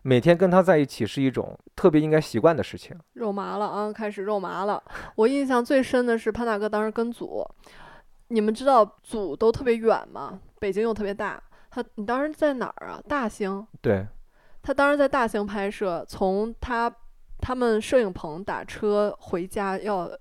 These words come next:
Speaker 2: 一个多小时，将近两个小时。
Speaker 1: 嗯，当时还没有滴滴呢。
Speaker 2: 对，然后我说：“我，我好想你啊，我不想每天晚上都自己这么孤独。”然后他立刻打车回来，第二天早上六点多又要拍摄吧。
Speaker 1: 对。
Speaker 2: 然后早上又打车回去。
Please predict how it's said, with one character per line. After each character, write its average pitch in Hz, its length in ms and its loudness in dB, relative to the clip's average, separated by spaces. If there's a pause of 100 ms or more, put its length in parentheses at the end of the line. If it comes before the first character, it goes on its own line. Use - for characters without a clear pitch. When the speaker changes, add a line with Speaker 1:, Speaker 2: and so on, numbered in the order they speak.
Speaker 2:
一 196 140 -8
个 220 80 0
多 220 80 2
小 185 80 -2
时， 175 140 -10
将 190 140 -4
近 196 100 -2
两 190 160 -6
个 170 80 -10
小 196 180 -10
时。 - 320 -16
Speaker 1:
嗯， 107 400 -8 (300)
当 151 120 2
时 151 100 4
还 156 80 4
没 151 100 4
有 139 100 6
滴 139 160 -6
滴 135 160 -4
呢。 131 160 -4 (180)
Speaker 2:
对， 196 360 -2
然 196 100 -6
后 220 80 -2
我 208 100 0
说 208 300 0
：“我， - 0 -
我 165 220 -8
好 185 260 -4
想 170 340 -8
你 202 140 -6
啊， 143 140 -8
我 175 100 -4
不 214 160 -6
想 202 160 -2
每 185 100 -6
天 190 120 -4
晚 175 100 -6
上 120 80 -10
都 175 80 -8
自 190 220 -8
己 95 280 -14 (520)
这 - 100 -10
么 202 100 -2
孤 185 240 -6
独。” 123 320 -12 (140)
然 180 120 -6
后 190 100 -6
他 202 160 -6
立 202 160 -6
刻 196 160 -10
打 175 180 -12
车 - 220 -14
回 170 200 -12
来， 110 200 -14
第 - 140 -8
二 208 100 0
天 214 180 -4
早 185 220 -6
上 190 160 -4
六 220 180 0
点 175 160 -10
多 170 180 -10
又 180 80 -6
要 180 160 -8 (240)
拍 175 220 -10
摄 175 300 -10
吧。 185 340 -16
Speaker 1:
对。 98 300 -4
Speaker 2:
然 180 100 -10
后 175 80 -10
早 180 160 -8
上 160 80 -10
又 185 80 -8
打 - 180 -14
车 - 160 -12
回 - 220 -14
去。 - 220 -18